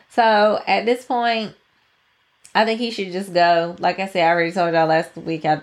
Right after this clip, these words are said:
I felt like he needed to resign. I'm glad he is resigning. He is not <laughs> taking responsibility at all. It's that thing that, I'm not gonna say all of the older generation, but there are certain people like him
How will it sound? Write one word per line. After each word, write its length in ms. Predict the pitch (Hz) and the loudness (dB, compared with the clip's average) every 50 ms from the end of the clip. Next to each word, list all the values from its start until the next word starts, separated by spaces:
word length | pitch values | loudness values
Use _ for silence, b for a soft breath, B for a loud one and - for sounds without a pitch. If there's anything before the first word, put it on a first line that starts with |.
| - | -2
I 100 | 156 165 | -4 -4
felt 240 | 165 - 170 151 - | -2 -2 -2 0 2
like 320 | 151 147 151 147 - - - | 2 0 0 0 -4 -12 -20
he 220 | - - 190 185 | -14 -10 -6 -6
needed 300 | 170 165 160 160 156 160 | -4 -4 -4 -4 -4 -6
to 140 | - 208 175 | -4 -4 -2
resign. 540 | 170 170 156 165 156 151 156 160 160 165 160 B B B B B B B B | -2 0 0 2 2 2 2 2 0 -2 -4 B B B B B B B B
I'm 160 | - 160 165 160 | -6 -4 0 2
glad 260 | 165 170 170 170 175 | 2 4 2 2 0
he 400 | 185 185 180 175 156 - - 170 | 0 -2 -2 -2 -2 0 0 -2
is 160 | 170 165 160 | 0 0 -2
resigning. 680 | 165 165 160 165 156 156 156 160 160 160 160 165 165 - b b b b b b b | -2 -2 0 0 2 2 2 0 0 -2 -4 -4 -6 -10 b b b b b b b
He 600 | - - - 190 190 185 180 175 165 - - - _ - - | -12 -6 -4 -2 -2 -2 -4 -4 -6 -8 -10 -14 _ -4 -4
is 180 | 165 170 170 | -4 -2 -2
not 340 | 165 165 165 170 170 - - | -2 0 0 0 0 0 -2
<laughs> 20 | |
taking 560 | 196 214 226 233 254 226 214 - 220 190 180 180 | -2 -2 0 0 0 0 2 0 0 0 0 -4
responsibility 1000 | 170 165 - - 180 165 170 170 180 160 165 170 170 165 165 165 160 160 147 135 | -6 -6 -2 0 0 0 0 -2 -4 -6 -4 -2 -2 0 0 -2 -2 -2 -2 -2
at 160 | - - - - | -4 -6 -4 -2
all. 580 | - 165 165 165 170 170 165 165 165 165 170 B B B B B B B B B B _ _ _ - | 2 2 4 4 4 4 4 2 0 -2 -6 B B B B B B B B B B _ _ _ -2
It's 260 | 190 202 208 208 - | 0 0 0 0 -4
that 540 | 208 - - 254 254 233 220 - - 208 - | -8 -2 0 2 2 2 2 -2 -6 -10 -6
thing 420 | 214 220 226 233 247 247 254 254 | -4 -2 -2 -2 -2 -4 -4 -4
that, 380 | 247 226 214 196 175 - - - _ _ _ _ _ _ _ _ _ _ _ _ _ _ _ _ _ _ b b b b b b _ - | -2 0 0 0 0 -2 -4 -8 _ _ _ _ _ _ _ _ _ _ _ _ _ _ _ _ _ _ b b b b b b _ -6
I'm 160 | 165 180 185 | -4 -2 0
not 140 | 185 196 190 | 0 0 -2
gonna 100 | 202 214 | -2 -2
say 160 | 214 214 180 | 0 0 0
all 240 | - - 185 180 180 | 2 4 4 4 4
of 80 | 180 175 | 2 2
the 120 | - - | 0 2
older 260 | 160 170 170 165 160 | 2 0 0 -2 -4
generation, 640 | 160 165 165 160 156 160 156 156 156 160 - 160 160 | -4 -4 -6 -6 -4 -4 -2 -4 -4 -4 -6 -8 -4
but 260 | 156 160 160 - - - 185 | -2 -2 -2 -2 -6 -6 -2
there 180 | 175 170 170 | 0 0 0
are 60 | 175 | 0
certain 440 | 185 - 269 254 247 226 214 214 214 | 0 0 2 2 2 2 0 -4 -6
people 400 | 208 - 247 233 226 226 208 185 | -6 -6 -8 -6 -4 -2 -2 0
like 320 | 175 165 165 165 175 - - | 2 4 4 4 2 0 -4
him 360 | - 190 175 175 160 - | -4 -4 -4 -4 -4 -8